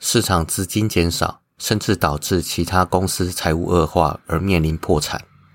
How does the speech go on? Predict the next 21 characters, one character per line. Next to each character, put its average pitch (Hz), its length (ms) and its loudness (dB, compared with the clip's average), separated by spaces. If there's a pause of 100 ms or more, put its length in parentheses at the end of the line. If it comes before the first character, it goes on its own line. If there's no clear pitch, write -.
(1400)
换 - 180 0
句 143 140 0
话 127 180 4
说， 107 320 4
就 - 160 0
是 95 160 4
流 85 160 4
动 92 160 2
性 87 180 -2
枯 87 240 -2
竭、 78 320 -6 (300)
破 - 180 2
产 85 220 0
连 80 160 0
环 78 220 -2
爆， - 320 -2 (160)
还 - 160 -4
有 82 120 0
去 - 220 -4
杠 80 240 -2
杆。 - 180 -8